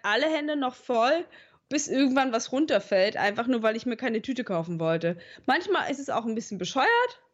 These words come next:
auf dieses Stück Papier dann zu verzichten oder Plastik, aber ja. Wie gesagt,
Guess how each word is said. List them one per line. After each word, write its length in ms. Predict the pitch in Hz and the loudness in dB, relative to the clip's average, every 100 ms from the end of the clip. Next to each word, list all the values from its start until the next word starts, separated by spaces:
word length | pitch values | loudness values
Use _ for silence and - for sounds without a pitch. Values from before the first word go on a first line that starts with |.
| _ _ _ _ _ _ | _ _ _ _ _ _
auf 220 | 226 - - | 0 2 0
dieses 380 | 320 302 294 - | -2 -2 -4 -4
Stück 260 | 349 - | -4 -2
Papier 400 | - 262 294 302 | -4 0 2 2
dann 160 | 269 269 | 2 0
zu 160 | 277 | -2
verzichten 720 | 254 214 - 359 359 - 381 - _ _ _ _ - | -4 -2 2 2 2 -2 -2 -4 _ _ _ _ -4
oder 260 | 190 185 | 0 2
Plastik, 580 | 175 247 269 - 302 - | 2 0 0 -2 -8 -8
aber 560 | - 220 220 240 240 233 _ _ _ _ _ _ | -4 0 2 2 0 -4 _ _ _ _ _ _
ja. 280 | 202 165 139 _ _ - - - | -4 -4 -6 _ _ -20 -20 0
Wie 100 | 311 | 2
gesagt, 400 | 277 320 320 - | 2 2 0 -2